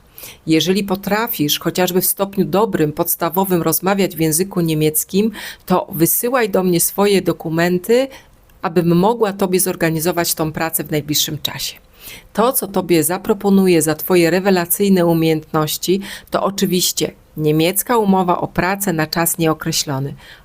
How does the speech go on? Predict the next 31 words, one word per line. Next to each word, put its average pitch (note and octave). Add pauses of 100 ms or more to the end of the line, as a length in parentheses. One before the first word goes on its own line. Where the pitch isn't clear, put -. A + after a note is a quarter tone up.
oczywiście G3
zakwaterowanie F#3+
w G3
pokoju E3+
jednoosobowym D3 (360)
i - (100)
oczywiście E3+
bardzo F3+
dobre D3+
pieniądze. D#3 (380)
Tutaj, E3
jeżeli F3
przepracujesz G3
na D#3+
przykład G3
sto -
sześćdziesiąt F#3
osiem E3+
godzin D#3
pracy F#3
i A3+
jesteś E3+
na D#3+
pierwszej F#3
klasie F#3+
podatkowej, G#3 (320)
to F3
spokojnie A3
zarobisz E3
trzy -
tysiące F#3